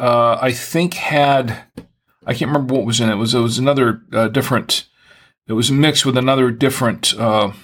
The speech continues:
flavor, which was very interesting. I think it was a wine flavor. I can't recall which one it was right offhand, but it was, uh, it went pretty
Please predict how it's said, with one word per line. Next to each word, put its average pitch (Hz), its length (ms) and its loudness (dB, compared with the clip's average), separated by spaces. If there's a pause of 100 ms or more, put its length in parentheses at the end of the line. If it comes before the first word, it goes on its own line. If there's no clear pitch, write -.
(140)
flavor, - 560 -2 (1080)
which 151 240 2
was 123 180 2
very 127 240 2
interesting. 117 600 -6 (420)
I - 60 0
think 151 120 2
it - 20 2
was 117 120 -2
a 139 40 -2
wine 127 240 2
flavor. 117 240 0
I 131 60 2
can't 160 220 0
recall 131 320 0
which 120 220 -6
one 123 160 0
it 117 140 -6
was 127 440 0
right 117 120 0
offhand, 123 360 -4
but 127 160 -4 (280)
it 214 160 2
was, 196 280 2
uh, 185 220 2
it 180 60 -2
went 214 240 0
pretty 196 340 -2